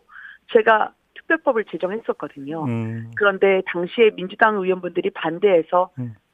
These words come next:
Speaker 1: 좌초될 뻔했습니다.
Speaker 2: 음.
Speaker 1: 이 부분은 정부가 결심을 하고 의지를 갖고 추진해야 될 사안인데,
Speaker 2: 음.
Speaker 1: 얼마 전에 대통령실과 인수위에서 코로나, 어, 육백만 원 이어서 일 기 신도시
Speaker 2: 네.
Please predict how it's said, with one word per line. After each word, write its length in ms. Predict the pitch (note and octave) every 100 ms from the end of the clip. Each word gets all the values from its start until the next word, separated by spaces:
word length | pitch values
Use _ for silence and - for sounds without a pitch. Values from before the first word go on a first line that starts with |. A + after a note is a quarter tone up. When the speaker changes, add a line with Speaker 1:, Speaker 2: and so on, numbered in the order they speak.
| _ -
Speaker 1:
좌초될 420 | A3+ - B3 G#3+
뻔했습니다. 680 | E3+ D#3 - D3+ C#3+ D#3+ -
Speaker 2:
음. 300 | A2+ A2+ A2 G#2 _ _
Speaker 1:
이 120 | B3
부분은 560 | C#4 A3+ G3 G#3+ G3 - _ _ _ _ _ -
정부가 640 | B3 B3+ C4 A#3+ G#3+ - - _ _ -
결심을 460 | F#3+ - B3 A#3
하고 540 | G#3+ F#3 G3+ G3+ F#3 - -
의지를 340 | C4 C4+ C#4 G3+
갖고 160 | -
추진해야 380 | - - C#4+ A#3
될 160 | F3 E3+
사안인데, 540 | A3+ A3 D#3+ D3+ E3+ C3
Speaker 2:
음. 220 | A2+ A2 A2
Speaker 1:
얼마 280 | F3 G#3 G#3
전에 360 | F#3+ F#3 F#3+ F#3+
대통령실과 800 | F3 A3+ A3 G3 F3+ F#3 F#3 F#3
인수위에서 800 | F3 F3+ - F3+ E3 D#3+ A3 A#3 - - _
코로나, 460 | - C4 A#3+ G3+ F#3 _ _ _ -
어, 340 | F3+ F3 C#2 - _ _ _ -
육백만 400 | G#3 C4+ A3+ F3+
원 220 | E3+ -
이어서 960 | F#3+ G#3+ A3+ A3 - - F#3 E3+ A3+ B3 - _ -
일 160 | B3+
기 100 | C4+
신도시 320 | - E3+ D#3+
Speaker 2:
네. 140 | -